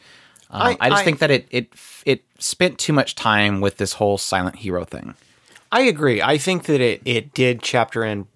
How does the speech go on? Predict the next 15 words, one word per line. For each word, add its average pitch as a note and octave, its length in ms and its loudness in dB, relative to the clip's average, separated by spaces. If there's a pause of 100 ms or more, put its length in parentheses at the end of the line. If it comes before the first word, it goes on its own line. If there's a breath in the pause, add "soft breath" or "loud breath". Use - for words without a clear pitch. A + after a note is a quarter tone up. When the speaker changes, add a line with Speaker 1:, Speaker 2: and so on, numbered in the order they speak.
Speaker 2:
really B2 880 0
wonderfully G#2 500 -2
well. C#2+ 300 -6
I G#2 160 -2
think A#2+ 300 -6
that - 240 -6
the, A#2 240 4
the, A2 400 0
the G#2 160 -6
best D#3 340 0
thing C#3+ 180 0
that A2 160 -8
that G#2 400 -2
second G2+ 360 -2
half F#2+ 380 -4